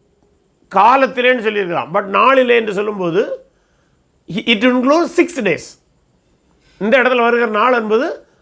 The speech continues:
ஆறு நாட்களை உள்ளடக்கிய நாட்களாக வருகிறது. "நாளிலே வானமும் பூமியும்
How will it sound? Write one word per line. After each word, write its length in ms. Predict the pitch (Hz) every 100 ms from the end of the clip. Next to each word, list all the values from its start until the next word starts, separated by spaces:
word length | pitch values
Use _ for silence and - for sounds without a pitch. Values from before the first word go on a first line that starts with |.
| _
ஆறு 300 | 190 269 262
நாட்களை 460 | 226 240 - 247
உள்ளடக்கிய 960 | 294 226 226 220 - 214 208 190 285 -
நாட்களாக 540 | - 175 175 170 156 147
வருகிறது. 600 | 151 139 135 190 359 - _ _ _
"நாளிலே 840 | 147 170 214 226 170 165 170 - _ _ _ -
வானமும் 720 | 160 202 240 269 269 277 233
பூமியும் 600 | 220 208 202 202 202